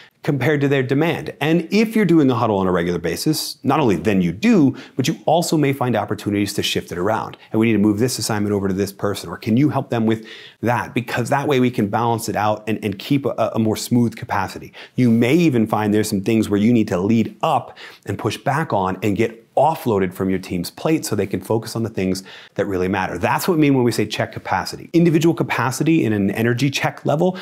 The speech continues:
and then also the team's capacity in terms of what are we committed to and can we actually do it. And the fourth and final thing great managers do daily is build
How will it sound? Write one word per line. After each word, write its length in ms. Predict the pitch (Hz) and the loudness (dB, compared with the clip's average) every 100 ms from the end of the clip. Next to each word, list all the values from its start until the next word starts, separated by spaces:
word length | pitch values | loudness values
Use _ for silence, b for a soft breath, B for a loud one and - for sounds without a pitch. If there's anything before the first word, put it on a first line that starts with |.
| B - | B 0
and 100 | 131 | 0
then 60 | |
also 320 | 131 127 127 | 2 -2 0
the 100 | 123 | -2
team's 540 | 120 - - 156 156 - | -2 -6 0 2 2 0
capacity 640 | 123 - 104 92 92 92 | -4 -2 -2 -2 -4 -4
in 60 | 95 | -4
terms 260 | - 104 | -4 -4
of 100 | 92 | -2
what 380 | 90 98 110 135 | -2 0 2 2
are 100 | 156 | 2
we 320 | 127 123 127 127 B B _ | 2 4 2 0 B B _
committed 500 | - 101 135 160 - | -6 0 2 2 2
to 220 | - 95 | 0 2
and 120 | 92 | 0
can 260 | - 117 117 | -2 -2 -2
we 100 | 107 | -2
actually 420 | 82 85 - 82 | -4 -8 -8 -10
do 160 | 82 80 | -8 -10
it. 120 | - _ | -12 _
And 100 | 151 | 0
the 60 | 156 | 2
fourth 260 | 202 202 | 4 4
and 100 | 185 | 4
final 300 | 139 165 170 | 2 2 2
thing 360 | 143 170 175 170 B B B B | 0 2 4 2 B B B B
great 280 | - 147 160 | -2 2 2
managers 480 | 139 139 139 127 123 | 2 2 2 2 0
do 200 | 123 123 | 2 0
daily 420 | 110 139 151 160 | 2 2 2 2
is 160 | 127 117 | 0 -2
build 580 | 95 - 135 131 127 | -6 0 2 2 0